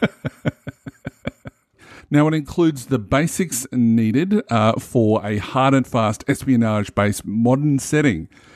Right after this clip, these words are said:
It includes twenty-five new talents, uh, which, um, uh, you know, reading through it, it, it's spectacular. So well done,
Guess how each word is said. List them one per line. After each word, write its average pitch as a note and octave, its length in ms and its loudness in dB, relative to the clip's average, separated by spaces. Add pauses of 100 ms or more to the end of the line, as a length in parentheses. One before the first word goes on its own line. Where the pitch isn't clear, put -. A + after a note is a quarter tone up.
(140)
It B2 80 0
includes B2 540 2
twenty-five C3+ 1040 -2
new G2 160 0
talents, C#3 500 -2 (380)
uh, G2 200 2
which, G#2 600 0
um, G2 260 2
uh, F2+ 240 -4 (120)
you A2+ 220 -2
know, G2 340 0
reading D3 540 2
through G2+ 300 0
it, F#2+ 100 0
it, G#2 240 -2
it's A2+ 220 0
spectacular. - 920 -4
So F#2+ 260 0
well A2+ 240 2
done, G2+ 400 -2